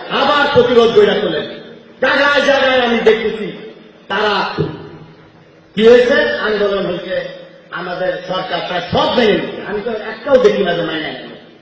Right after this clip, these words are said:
বিভিন্ন জায়গা থেকে যারা আসছে তারা বলতেছে, "এটা প্রত্যাহার, প্রত্যাহার, প্রত্যাহার।" তারপরে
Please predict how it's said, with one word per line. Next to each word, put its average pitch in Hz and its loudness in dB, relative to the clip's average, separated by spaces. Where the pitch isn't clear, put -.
বিভিন্ন 208 -2
জায়গা 196 -2
থেকে 190 -6
যারা 185 -4
আসছে 175 -8
তারা 165 -10
বলতেছে, 165 -10
"এটা 135 -10
প্রত্যাহার, - -12
প্রত্যাহার, 160 -10
প্রত্যাহার।" - -10
তারপরে 254 4